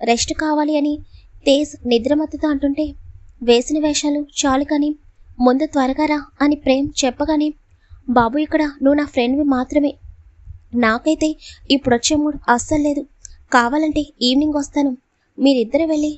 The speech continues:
చక్కగా ఎంజాయ్ చేసి రండి. ఉంటాను, బాయ్" అని చెప్పి తేజ్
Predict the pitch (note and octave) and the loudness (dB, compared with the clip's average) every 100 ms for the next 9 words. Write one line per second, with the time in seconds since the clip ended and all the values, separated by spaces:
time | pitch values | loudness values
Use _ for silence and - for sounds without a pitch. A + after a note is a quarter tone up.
0 | - C#4 B3+ D4+ D4 C4 - A#3+ C4+ D4+ | -4 -2 -2 -4 -4 -4 0 0 2 0
1 | D#4 D4 C#4+ C#4 D4 - - - - - | 0 -2 0 0 -2 -6 -12 -20 -20 0
2 | B3 C4+ D#4 D#4 C4+ B3+ C#4+ - D4 C#4+ | 2 4 0 0 0 -2 -4 0 0 2
3 | C#4+ D#4 D4+ - - _ - C#4 D4+ | -2 -4 -6 -10 -20 _ 2 2 2